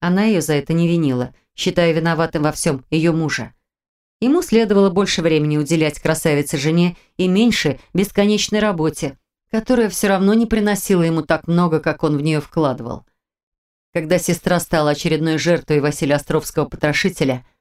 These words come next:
мир Алисы перевернулся. Она видела беспомощность следователей, слышала нелепые отмазки про то, что следственные мероприятия проводятся,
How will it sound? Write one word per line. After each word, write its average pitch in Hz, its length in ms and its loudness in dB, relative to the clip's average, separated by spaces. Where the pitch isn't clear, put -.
мир 226 320 2
Алисы 185 420 0
перевернулся. 147 840 -2
Она 196 260 0
видела 175 340 2
беспомощность 160 800 -4
следователей, 156 720 0
слышала 240 320 2
нелепые 214 440 2
отмазки 185 420 -2
про 180 180 -2
то, 180 140 -4
что 170 340 -2
следственные 214 800 0
мероприятия 160 680 0
проводятся, 160 800 -4